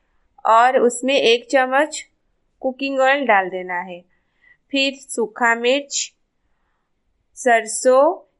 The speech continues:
यानी mustard और हरी मिर्च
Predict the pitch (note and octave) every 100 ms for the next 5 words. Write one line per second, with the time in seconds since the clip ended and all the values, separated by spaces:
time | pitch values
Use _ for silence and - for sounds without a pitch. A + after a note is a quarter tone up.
0 | - A#3+ A#3 B3 A3+ A3 - A#3 B3+ -
1 | - _ _ _ _ _ _ _ - -
2 | A3 B3+ D4+ E4 D#4 - _ _ _ _
3 | _ A#3 A3 A#3 B3 C4+ D#4 D#4 - -